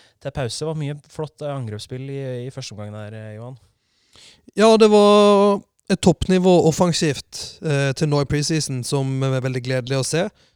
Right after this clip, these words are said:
Speaker 2: Så vi har, eh, på en måte vist et toppnivå defensivt, både mot Start og mot Fredrikstad, et toppnivå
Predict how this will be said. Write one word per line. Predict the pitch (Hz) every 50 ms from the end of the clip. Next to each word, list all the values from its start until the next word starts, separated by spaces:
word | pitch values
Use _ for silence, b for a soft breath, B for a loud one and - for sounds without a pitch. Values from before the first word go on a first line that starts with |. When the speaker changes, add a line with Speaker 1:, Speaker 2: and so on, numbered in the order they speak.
| b
Speaker 2:
Så | b - 156 151
vi | 151
har, | 143 143 151 151 156 151 151 139 139
eh, | 147 143 139 139
på | 127 -
en | 151 143
måte | 143 131 139 139
vist | 131 135 147 156 143 -
et | - 135
toppnivå | - 151 131 - - 151 151 143 147 139
defensivt, | 127 135 131 - 160 160 156 - 165 147 127 -
både | - 139 131 135
mot | 135 -
Start | - 139 135 - -
og | 139
mot | 139 127
Fredrikstad, | - 123 117 131 135 127 - 170 165
et | 156
toppnivå | - - 127 - - 139 135 139